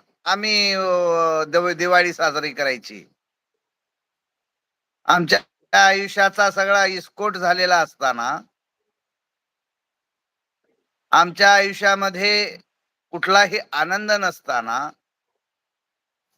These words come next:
फटाके कशासाठी फोडायचेत, कशासाठी दीप, दिवे लावायचे, कशासाठी दीप प्रज्वलन करायचं आहे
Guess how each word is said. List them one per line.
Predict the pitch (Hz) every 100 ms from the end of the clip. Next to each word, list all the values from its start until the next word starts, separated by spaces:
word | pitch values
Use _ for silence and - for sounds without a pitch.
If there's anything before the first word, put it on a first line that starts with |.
| _ _ _ -
फटाके | 151 170 196 202
कशासाठी | 208 202 190 202 233 226
फोडायचेत, | 226 202 180 170 - 151 143 104 -
कशासाठी | 156 208 202 220 214 214
दीप, | 175 196 196 139
दिवे | 147 160 160 156
लावायचे, | 147 135 131 101 120 113
कशासाठी | - 143 175 180 190 202
दीप | 180 180 180
प्रज्वलन | 180 160 151 147 139 135
करायचं | 120 120 110 90 98
आहे | 85 65